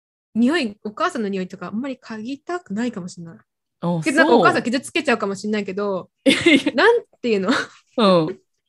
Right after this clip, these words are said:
Speaker 1: 家族の匂いって私もあんまり嗅ぎたくないかも。
Speaker 2: へえ、やっぱ遺伝子近いからかな。
Speaker 1: かなあ。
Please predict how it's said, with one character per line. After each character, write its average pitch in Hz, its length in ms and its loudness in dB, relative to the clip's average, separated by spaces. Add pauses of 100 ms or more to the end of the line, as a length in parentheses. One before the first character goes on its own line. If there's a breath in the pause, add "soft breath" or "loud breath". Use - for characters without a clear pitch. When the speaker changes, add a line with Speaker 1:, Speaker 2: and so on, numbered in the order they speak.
(1600)
Speaker 1:
家 403 100 -4
族 440 200 4
の 254 120 4
匂 226 160 4
い - 20 4
っ 226 40 -10
て 214 60 -4
私 202 200 -10
も 190 120 -8
あ 220 60 -2
ん 262 80 2
ま 277 60 0
り 262 80 -2
嗅 226 120 -6
ぎ 233 80 -6
た 247 120 -4
く 185 80 -8
な 185 100 -2
い 185 60 -4
か 170 100 -20
も。 160 120 -16 (640)
Speaker 2:
へ 160 340 -2
え、 170 40 2
や 190 60 4
っ 185 40 0
ぱ 160 60 -2
遺 202 80 0
伝 269 140 4
子 - 80 -10
近 208 160 -4
い - 40 -6
か 156 60 -8
ら 123 80 -10
か - 80 -16
な。 - 180 -12 (640)
Speaker 1:
か 240 160 2
な 247 640 4
あ。 - 40 -20